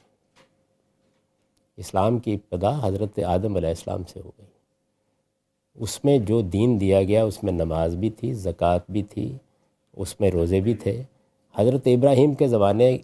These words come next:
में आके उसमें उम्रा और हज भी शामिल हो गया। तो ये ज़कात, इसको कुरान को बयान करने की क्या ज़रूरत है? इस वक्त अगर अल्लाह की कोई किताब नाजिल हो, तो वो हमें बताएगी कि नमाज कैसे पढ़नी है।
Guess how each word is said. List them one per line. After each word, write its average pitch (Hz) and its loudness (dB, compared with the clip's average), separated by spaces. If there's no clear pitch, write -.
में 101 4
आके 104 2
उसमें 135 0
उम्रा 113 4
और 113 4
हज 95 2
भी 87 -4
शामिल - -12
हो - -16
गया। - -20
तो 107 -6
ये 117 2
ज़कात, 107 0
इसको - -8
कुरान 113 0
को 131 -4
बयान 104 0
करने 107 -4
की 98 -10
क्या 104 -2
ज़रूरत 80 -4
है? 101 0
इस - -2
वक्त 127 2
अगर 110 0
अल्लाह 101 0
की 107 -2
कोई 104 0
किताब 104 0
नाजिल 95 2
हो, 92 0
तो 120 0
वो 120 6
हमें 113 4
बताएगी 127 4
कि 135 2
नमाज 117 0
कैसे 117 -2
पढ़नी 113 -6
है। 101 -14